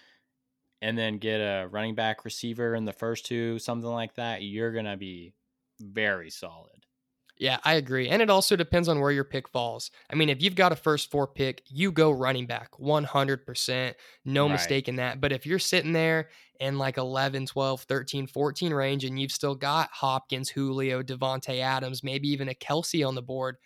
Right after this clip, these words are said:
Speaker 2: I probably look there. But
Speaker 1: Difference
Speaker 2: it's
Speaker 1: in
Speaker 2: everyone's
Speaker 1: opinion.
Speaker 2: preference at this point. Yeah, this draft really feels more so than previous years, kinda up in the air. There's not the universal consensus,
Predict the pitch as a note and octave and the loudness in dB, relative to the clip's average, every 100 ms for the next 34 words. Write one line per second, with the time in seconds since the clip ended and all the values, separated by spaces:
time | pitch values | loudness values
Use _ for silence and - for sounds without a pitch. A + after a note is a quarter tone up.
0 | _ _ _ _ _ - - D3+ - C4 | _ _ _ _ _ -10 -2 -2 -2 -4
1 | C4+ C#4 C4 B3+ B3 B3 G#3 A#3 C#3 - | -2 -2 -2 0 0 0 -2 0 -4 -6
2 | - C3 C3 - _ _ _ _ _ _ | -6 -2 -2 -4 _ _ _ _ _ _
3 | - G#2 A2 D#3 F3+ G3+ F#3+ F3+ D#3 G#2+ | -6 -6 0 2 6 6 8 6 6 4
4 | D3 C#3 C#3+ C#3 C3+ C3 B2+ - C#3 D3 | 4 6 2 0 -4 -4 -6 -2 -2 4
5 | C#3+ B2 - - - E3 G3+ F3 F3 D#3+ | 6 4 -2 -16 -2 4 4 6 6 6
6 | C3 C3+ D#3 D3+ C#3+ C#3 _ _ - C#3+ | 2 4 6 6 4 0 _ _ 0 2
7 | C#3 B2+ C3+ C#3 C#3 - C#3 C3+ C3 C3 | 2 0 0 2 2 2 4 4 2 0
8 | B2+ A#2+ - C#3+ C3+ C3 B2 - C3 B2+ | -2 -6 -2 0 2 0 0 -2 0 0
9 | B2 - D3 E3 C#3 C#3+ C#3+ B2+ A#2+ A#2+ | 0 -2 0 2 2 0 0 0 -2 -4
10 | - - _ C#3 C#3+ D3 C#3+ C#3+ C#3+ - | -8 -18 _ 0 2 4 4 4 0 0
11 | C3+ A#2+ - _ _ C3+ D#3 D3+ C3 C#3 | 0 0 -4 _ _ 0 2 2 2 2
12 | C3 C#3+ C#3 - C3+ - C#3 C#3 C3+ B2+ | 2 0 -2 -4 -4 -2 0 0 -2 -2